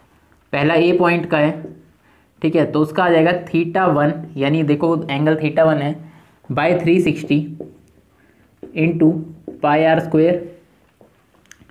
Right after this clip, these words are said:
Similarly ऐसे B का है, तो B में एंगल आ रहा है जो हमारा है वो theta two by three sixty into pi r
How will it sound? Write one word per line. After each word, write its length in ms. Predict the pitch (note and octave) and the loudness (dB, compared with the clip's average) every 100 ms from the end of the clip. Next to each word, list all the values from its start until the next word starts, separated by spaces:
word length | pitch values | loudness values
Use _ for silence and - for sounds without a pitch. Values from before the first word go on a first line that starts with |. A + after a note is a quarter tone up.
| - _ - - - | -20 _ -20 -6 0
Similarly 460 | E3 F3 F3 F#3 | 2 2 2 2
ऐसे 160 | F3+ F3+ | 2 2
B 240 | C#3+ E3+ | 2 2
का 100 | E3+ | 2
है, 180 | F3+ F#3 | 0 0
तो 180 | F#3 E3 | 0 -2
B 300 | C#3 D#3 F#3+ | 0 2 4
में 200 | F#3+ F3+ | 4 4
एंगल 240 | F3 F3+ | 2 2
आ 160 | F3+ E3 | 4 4
रहा 100 | E3+ | 4
है 60 | F3 | 2
जो 100 | E3 | 4
हमारा 260 | D#3+ D#3 | 2 2
है 60 | E3 | 2
वो 100 | F3 | 0
theta 380 | E3 D#3 E3+ E3 | 0 0 0 2
two 180 | D#3 F3 - - - - - - - C3 | 0 0 -6 -18 -20 -20 -20 -20 -16 -4
by 180 | C#3 E3 | 0 0
three 280 | D#3+ F3 F#3 E3 | 2 0 2 0
sixty 360 | C#3+ - D3+ D#3+ - - - - - _ _ D#3 | -2 -2 -2 -4 -12 -18 -16 -18 -18 _ _ -4
into 280 | D#3+ E3 F3 D#3 | 0 0 2 2
pi 140 | D3+ | 2
r 40 | D#3+ | 2